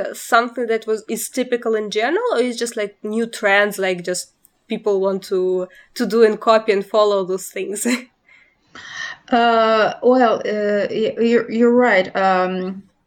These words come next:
Speaker 2: Zeybek dance is, is, is a kind of warrior dance in a sense, or, or, um, the, the people who dance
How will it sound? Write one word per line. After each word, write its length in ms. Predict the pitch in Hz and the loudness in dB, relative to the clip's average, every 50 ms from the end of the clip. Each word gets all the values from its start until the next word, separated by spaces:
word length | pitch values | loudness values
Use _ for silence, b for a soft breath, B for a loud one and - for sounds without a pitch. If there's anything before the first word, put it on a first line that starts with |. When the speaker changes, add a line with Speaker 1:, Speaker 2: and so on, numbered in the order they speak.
| - - _ - | -20 -20 _ -20
Speaker 2:
Zeybek 460 | - - - 220 220 214 233 233 233 | -8 -2 0 0 2 2 0 -2 -2
dance 380 | - 214 214 208 214 220 - - | -2 -2 -2 -2 -4 -6 -8 -10
is, 140 | 208 214 | -10 -8
is, 400 | - - 202 202 196 196 196 196 | -6 -4 -2 -2 -2 -4 -6 -6
is 320 | - - 202 196 190 190 196 | -2 -2 0 0 0 -2 -2
a 100 | 190 190 | -4 -2
kind 300 | 196 - 208 190 190 190 | -2 -2 0 2 2 4
of 160 | 185 185 180 | 4 4 6
warrior 440 | 190 214 214 214 214 208 185 175 180 175 | 6 6 6 6 6 4 4 4 2 2
dance 420 | 170 170 170 165 175 185 190 - | 2 0 0 -2 -4 -8 -10 -8
in 160 | - 185 180 | -6 -4 -4
a 80 | 180 180 | -2 -4
sense, 580 | 175 - - 185 160 160 156 - - - - - | -4 -6 -6 -4 -4 -2 -2 -2 -2 -4 -6 -4
or, 400 | - 170 175 175 175 175 175 175 | -2 2 2 4 4 4 4 4
or, 280 | - 180 185 180 180 175 175 - 180 | 4 4 6 6 4 4 2 2 0
um, 640 | 180 175 170 170 170 170 170 170 - - 190 190 - - - - - - - - - - - - - _ _ - B B B B B B B B B - | 0 2 2 0 0 0 -2 -2 -6 -8 -10 -12 -16 -20 -18 -14 -12 -10 -8 -8 -8 -10 -12 -16 -18 _ _ -16 B B B B B B B B B -2
the, 420 | 190 190 185 185 185 180 165 - - | 0 2 4 4 4 4 4 2 -2
the 120 | - - 120 | -4 -6 -4
people 420 | - - 208 202 - 190 190 185 | -2 -2 -2 0 2 2 2 4
who 220 | 185 196 190 175 165 | 4 4 4 2 2
dance 500 | - 196 196 196 196 180 180 185 - | 2 4 4 4 4 2 0 -2 -6